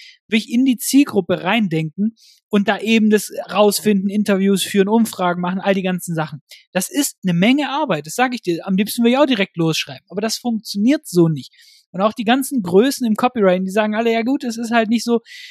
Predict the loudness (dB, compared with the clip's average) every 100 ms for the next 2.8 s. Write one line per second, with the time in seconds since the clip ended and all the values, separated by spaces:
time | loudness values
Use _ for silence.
0 | -20 _ -4 -2 0 2 2 2 0 2
1 | 0 2 0 0 -2 -2 -2 -2 -2 -2
2 | -4 -4 -4 -8 -8 0 2 0